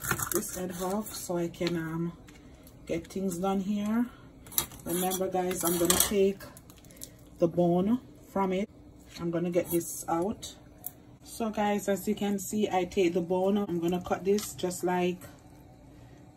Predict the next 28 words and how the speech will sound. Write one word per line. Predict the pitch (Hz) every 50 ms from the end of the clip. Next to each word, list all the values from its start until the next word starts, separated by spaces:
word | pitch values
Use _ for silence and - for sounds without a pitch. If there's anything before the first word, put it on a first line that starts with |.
| - - -
the | 175 175
one | 180 175 165 170
I | 170 170
do | 170 170 170 165 165
before. | 165 180 180 - - - 170 175 175 185 208 220
I'm | - - - - - - - - - - - - - - - - - - - - - -
gonna | 175 165 175
take | 175 - 175 165 156
these | 170 175 170 170
stuff | - - 180 180 180 - -
off. | 170 160 165 196 202 - - - - - - - - - - - - - - - - - - - - - -
Okay, | - - 170 165
guys, | 170 170 170 165 -
and | 147 165 170
I'm | 170 170 165
gonna | 165 165 170 170 - - -
cut. | 208 214 - - - - - - - - - - - - - - - - - - - - - - - - - - - - - - - - - - - - - - - - - - - - - - - - -
And | 175 175
I'm | 175 175
gonna | 175 175 185 190 180
put | 180 - 185 170 -
it | 175 170 -
to | - 185 175 170 170 - - - - - - - - - - - - - - - - - - - - -
boil | 170 170 170 165 165
roughly | 165 170 175 180 175 - - 170 165 170 170 175 - - - - - - - - - - - - - - - - - - - - -
three | - - 190 196 202 208
times | 208 - 202 170 160 156 165 170 170 - -
because | 165 170 - - 156 151 147 139 143 143 -